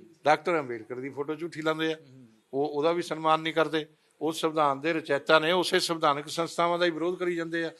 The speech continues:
Speaker 1: ਜੇ ਹੁਣ ਹਾਈ ਕੋਰਟ ਨੇ ਖਿਲਾਫ ਫੈਸਲਾ ਦਿੱਤਾ,
Speaker 2: ਹੂੰ।
Speaker 1: ਤਾਂ ਹਾਈ ਕੋਰਟ ਦਾ ਵਿਰੋਧ ਕਰਨ ਲੱਗ ਗਏ।
Speaker 2: ਹੂੰ।
Speaker 1: ਸੁਪਰੀਮ ਕੋਰਟ ਜਲਦੀ ਜਾਣਾ ਜੀ।
Speaker 2: ਹੂੰ।
Speaker 1: ਸੁਪਰੀਮ ਕੋਰਟ ਨੇ ਕਿਹਾ, "ਅਸੀਂ ਨਹੀਂ ਤੈਨੂੰ ਸੁਣਨਾ।"
Speaker 2: ਹੂੰ।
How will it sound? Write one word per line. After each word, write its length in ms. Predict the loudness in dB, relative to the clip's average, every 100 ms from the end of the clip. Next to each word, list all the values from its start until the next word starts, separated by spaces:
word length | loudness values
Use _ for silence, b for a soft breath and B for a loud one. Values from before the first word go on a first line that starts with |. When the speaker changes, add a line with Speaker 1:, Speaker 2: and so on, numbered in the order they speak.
| b -4
Speaker 1:
ਜੇ 60 |
ਹੁਣ 140 | -2 0
ਹਾਈ 180 | 0 0
ਕੋਰਟ 240 | -2 0
ਨੇ 80 | 0
ਖਿਲਾਫ 320 | 6 6 6
ਫੈਸਲਾ 300 | 0 4 4
ਦਿੱਤਾ, 400 | 4 6 4 4
Speaker 2:
ਹੂੰ। 180 | -8 -20 -20 B B 4
Speaker 1:
ਤਾਂ 120 | 6
ਹਾਈ 200 | 6 2
ਕੋਰਟ 220 | 0 0
ਦਾ 80 | 0
ਵਿਰੋਧ 280 | 0 -2 -2
ਕਰਨ 180 | 0
ਲੱਗ 140 | 0 -2
ਗਏ। 100 | -4
Speaker 2:
ਹੂੰ। 280 | -12 _ -14
Speaker 1:
ਸੁਪਰੀਮ 360 | -8 -4 -4
ਕੋਰਟ 220 | -2 -4
ਜਲਦੀ 320 | 0 -2 0 2
ਜਾਣਾ 240 | 4 4
ਜੀ। 180 | 2 -2 -6
Speaker 2:
ਹੂੰ। 160 | -20 -20 -20 -10
Speaker 1:
ਸੁਪਰੀਮ 340 | -4 0 0
ਕੋਰਟ 200 | 2 2
ਨੇ 80 | 6
ਕਿਹਾ, 160 | 6
"ਅਸੀਂ 140 | 6 4
ਨਹੀਂ 80 | 2
ਤੈਨੂੰ 180 | 2
ਸੁਣਨਾ।" 280 | 4 2 2
Speaker 2:
ਹੂੰ। 320 | 0 -6 -20